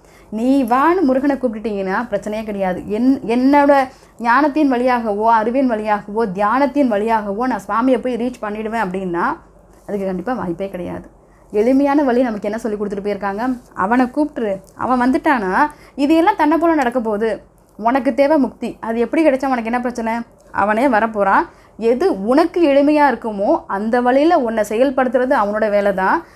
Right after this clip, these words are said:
அப்படி செயல்படுத்தி உன்னை கூட்டிட்டு போறதும் அவனுடைய வேலை தானே,"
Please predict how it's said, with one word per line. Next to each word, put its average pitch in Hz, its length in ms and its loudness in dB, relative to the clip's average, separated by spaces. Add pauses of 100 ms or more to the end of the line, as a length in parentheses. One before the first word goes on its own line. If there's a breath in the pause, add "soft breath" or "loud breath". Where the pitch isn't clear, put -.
(100)
அப்படி 202 320 -2
செயல்படுத்தி 285 560 2
உன்னை 285 240 0
கூட்டிட்டு 262 360 -2
போறதும் 247 420 0 (300)
அவனுடைய 214 400 -4
வேலை 208 240 -2
தானே," 190 360 -4